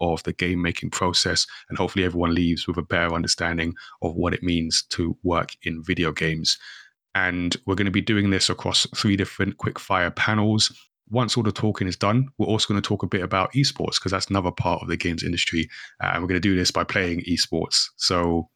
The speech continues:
or playing esports games. So we're gonna head to Gravity's Esports Arena after all the talking is done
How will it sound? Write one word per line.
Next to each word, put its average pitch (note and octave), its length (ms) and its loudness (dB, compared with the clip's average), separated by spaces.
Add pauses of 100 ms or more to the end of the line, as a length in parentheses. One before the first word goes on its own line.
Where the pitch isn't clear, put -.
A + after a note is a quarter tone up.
or F2+ 120 -2
playing F2+ 300 -2
esports - 480 -2
games. D#2+ 460 -2 (380)
So - 160 2
we're F#2 140 2
gonna F2 340 2 (100)
head G#2 340 0
to F2+ 480 4
Gravity's F#2 560 -2
Esports F#2 440 0
Arena G2 480 2 (220)
after F2 460 0 (260)
all F#2+ 140 2
the F2+ 80 0
talking F#2 340 -2
is E2 140 -2
done A2+ 340 2